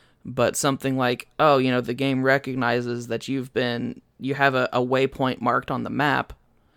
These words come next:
and you've been going, you've been straight lining toward it for the last, like, five or ten minutes. We're just gonna increase your speed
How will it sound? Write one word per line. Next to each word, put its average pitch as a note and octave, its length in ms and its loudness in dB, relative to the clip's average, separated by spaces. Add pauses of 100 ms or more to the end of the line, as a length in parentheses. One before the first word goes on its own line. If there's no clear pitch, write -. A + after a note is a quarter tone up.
(360)
and B2 400 -2
you've B2 280 -6
been B2 240 -2
going, C3+ 400 2
you've B2+ 160 -6
been C3 160 -2
straight C3+ 760 0
lining C3+ 500 0
toward B2+ 480 0
it B2 240 -2 (300)
for C3+ 160 -2
the B2+ 120 2
last, B2+ 400 0
like, B2 280 -2 (720)
five A2+ 400 -2
or A#2 80 -2
ten B2 260 -4
minutes. B2 440 -2 (600)
We're C#3 140 -2
just C#3 200 -6
gonna C#3 320 0 (420)
increase B2+ 500 -2
your B2+ 100 -4
speed B2 640 -4